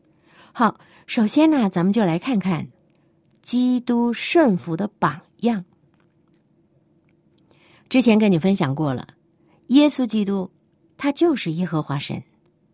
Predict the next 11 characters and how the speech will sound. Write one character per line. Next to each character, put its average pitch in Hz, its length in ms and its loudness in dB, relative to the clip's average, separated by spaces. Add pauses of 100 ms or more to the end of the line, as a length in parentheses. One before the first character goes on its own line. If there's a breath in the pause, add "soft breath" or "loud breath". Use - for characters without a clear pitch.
(460 soft breath)
是 190 380 0
三 302 540 0
位 247 280 2 (120)
一 240 120 -2
体 170 220 -2
这 202 100 -4
个 190 140 2
位 247 300 2
格 175 160 0
里 165 120 0
面 147 300 -2